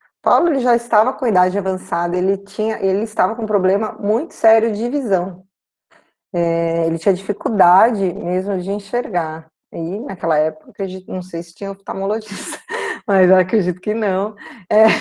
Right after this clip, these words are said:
<laughs> então, ele precisava de outras pessoas pra, né, escrever as famosas ep-, epístolas. Então, Emmanuel nos fala assim:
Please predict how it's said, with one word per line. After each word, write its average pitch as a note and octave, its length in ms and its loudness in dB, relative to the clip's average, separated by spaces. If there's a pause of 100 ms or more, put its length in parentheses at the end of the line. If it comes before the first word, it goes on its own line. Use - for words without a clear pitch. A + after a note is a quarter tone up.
(360)
<laughs> E4+ 760 -2
então, A3+ 640 0
ele A#3+ 180 0
precisava A3+ 720 0
de G#3+ 340 -6
outras A#3 340 -2
pessoas A3 580 -2
pra, A#3+ 440 2 (340)
né, G#3+ 380 -8 (680)
escrever G#3+ 920 0 (200)
as G3 260 -4
famosas G3 580 0
ep-, A3 200 -4 (120)
epístolas. D3+ 840 -8
Então, G#3 360 -2
Emmanuel A3+ 540 2
nos G3+ 220 -2
fala G#3+ 260 2
assim: F3+ 540 -10